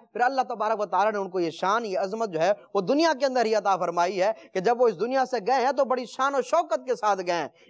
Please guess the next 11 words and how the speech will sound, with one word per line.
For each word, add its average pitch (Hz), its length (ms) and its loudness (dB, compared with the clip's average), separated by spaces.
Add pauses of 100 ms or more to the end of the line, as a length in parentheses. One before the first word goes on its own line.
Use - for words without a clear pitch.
(120)
اور 156 120 2
قرآن 196 260 0 (120)
پاک 220 280 0
کی 240 80 -10
کتنی 240 320 -4
برکتیں 220 420 -2
ہیں 208 120 0
کہ 208 120 -4
جو 202 120 -2
بندہ 202 260 0
قرآن 190 220 -2